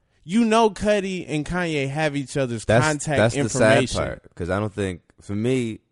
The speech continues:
Speaker 2: as sad as most as a fan of both of 'em, just because I don't,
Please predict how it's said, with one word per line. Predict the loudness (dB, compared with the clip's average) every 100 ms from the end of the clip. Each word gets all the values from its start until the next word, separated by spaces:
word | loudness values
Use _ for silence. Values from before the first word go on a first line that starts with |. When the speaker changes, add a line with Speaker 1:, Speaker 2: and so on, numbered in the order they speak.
| -10
Speaker 2:
as | -8 -4
sad | -2 0
as | -2 -6
most | -8 -4 -4 -4
as | -10
a | -10
fan | -6 -4 -4 -6 -10
of | -6
both | -4 -2
of | -2 -4
'em, | -6 -12 _ _ _ _ _ _ _ _ _ _ _ _ _ _ _ _ _ _
just | -6 -4 -4
because | -10 -4 -2 -2 -4
I | -6
don't, | -6 -8